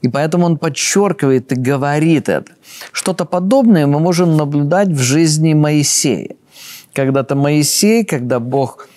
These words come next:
желал истребить народ,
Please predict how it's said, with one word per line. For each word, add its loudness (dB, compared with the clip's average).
желал 0
истребить 0
народ, 0